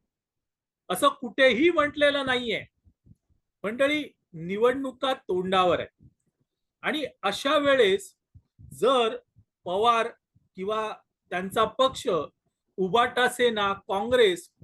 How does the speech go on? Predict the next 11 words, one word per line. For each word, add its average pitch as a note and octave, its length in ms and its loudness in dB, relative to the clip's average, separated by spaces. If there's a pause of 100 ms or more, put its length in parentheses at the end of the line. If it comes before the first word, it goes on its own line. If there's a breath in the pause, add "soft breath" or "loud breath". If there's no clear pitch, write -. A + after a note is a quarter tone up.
(260)
हे B3+ 640 -4 (540)
अनेक B3+ 460 -4
गोष्टींचं D4 640 -2
राजकारण C4 640 -4
करत A#3+ 300 -2
असतील F#3+ 580 -10 (800)
तर B3 360 0 (240)
पवारांनाही A#3 880 -2
कळतंय A3 640 -2 (520)
आपण A#3 500 -4
विरोधकांना G#3+ 1120 -2